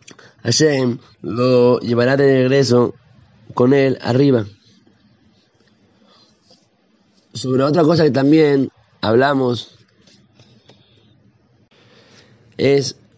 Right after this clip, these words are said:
sobre el tema que el camino de la persona para llegar a la acción tiene también que ser de buena forma.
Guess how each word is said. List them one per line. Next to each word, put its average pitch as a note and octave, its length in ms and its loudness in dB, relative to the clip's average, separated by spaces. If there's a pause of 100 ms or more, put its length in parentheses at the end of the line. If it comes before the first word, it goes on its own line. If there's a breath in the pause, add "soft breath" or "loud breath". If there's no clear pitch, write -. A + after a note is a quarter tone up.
(160)
sobre A#2 420 2
el G#2+ 120 -2
tema C3+ 280 0
que A#2+ 200 0
el A#2 220 0
camino C#3 500 2
de B2+ 80 0
la B2 100 -2
persona C3+ 460 0
para A2+ 140 -2
llegar A#2 200 0
a C#3+ 60 0
la C3+ 60 0
acción C3 520 -2 (460 soft breath)
tiene D3+ 260 2
también C#3 460 2
que B2 120 0
ser C3+ 320 0
de B2 100 0
buena C#3 220 2
forma. B2+ 420 0